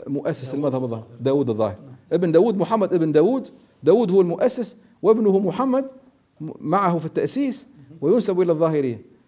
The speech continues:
Speaker 1: فداود هو عنده ولده اسمه محمد، محمد ابن داود أو الإمام داود مؤسس المذهب الظاهري، وابن حزم مجدد أو مؤصل أو مفرع للمذهب الظاهري كما هو معروف. المهم صاحب السنن حديث أبي داود:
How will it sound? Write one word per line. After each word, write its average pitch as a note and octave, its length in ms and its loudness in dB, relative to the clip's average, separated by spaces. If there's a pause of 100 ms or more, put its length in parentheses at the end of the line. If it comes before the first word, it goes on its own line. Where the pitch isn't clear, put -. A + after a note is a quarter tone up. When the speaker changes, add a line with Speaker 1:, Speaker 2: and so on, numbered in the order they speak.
(120)
Speaker 1:
فداود F3+ 640 2 (380)
هو B3 500 2
عنده F#3+ 260 -6
ولده G#3 260 -4
اسمه F#3+ 180 -6
محمد، G3+ 420 -4 (320)
محمد F3 400 -4
ابن F3 200 0
داود F3 340 0
أو F#3 100 4
الإمام F#3+ 320 0
داود E3+ 360 2
مؤسس F3 340 -6
المذهب D3+ 240 -4
الظاهري، A#3 440 -2 (360)
وابن G#3+ 280 2
حزم A3+ 520 -4
مجدد F#3+ 440 4 (140)
أو F3+ 320 2
مؤصل F3+ 680 -4 (240)
أو F#3 380 0
مفرع E3+ 640 -2
للمذهب F3 360 -2
الظاهري C3+ 360 -2
كما C3 280 -6
هو B2+ 140 -6
معروف. A2 340 -8 (460)
المهم B3 440 4
صاحب G3+ 320 0
السنن A3+ 520 0
حديث E3+ 320 -6
أبي D3 520 -2
داود: D#3 400 2